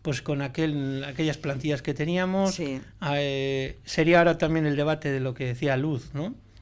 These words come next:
Speaker 1: La máquina o el hombre. Entonces, claro, más toneladas, menos trabajadores y una comarca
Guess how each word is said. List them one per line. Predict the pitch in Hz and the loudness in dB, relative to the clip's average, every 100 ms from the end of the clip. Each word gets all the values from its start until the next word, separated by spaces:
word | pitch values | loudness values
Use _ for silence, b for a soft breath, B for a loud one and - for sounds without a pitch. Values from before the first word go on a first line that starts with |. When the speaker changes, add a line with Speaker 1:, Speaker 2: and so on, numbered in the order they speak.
| B | B
Speaker 1:
La | 127 | 0
máquina | 135 160 160 160 147 | 2 0 0 2 2
o | 131 | 2
el | 151 | 2
hombre. | 170 131 120 113 - B B B | 0 0 -4 -8 -14 B B B
Entonces, | B 151 123 | B -4 0
claro, | 175 135 143 | 2 2 -2
más | 139 143 | -2 0
toneladas, | 156 151 156 165 175 | 0 2 4 4 2
menos | 147 135 127 | 0 -2 -4
trabajadores | 147 143 135 151 156 165 175 - - b b b b | -2 -2 -2 -2 0 0 -4 -6 -16 b b b b
y | 147 | -4
una | 139 135 | -4 -2
comarca | 135 139 139 165 165 175 | -2 -2 -2 -4 -4 -6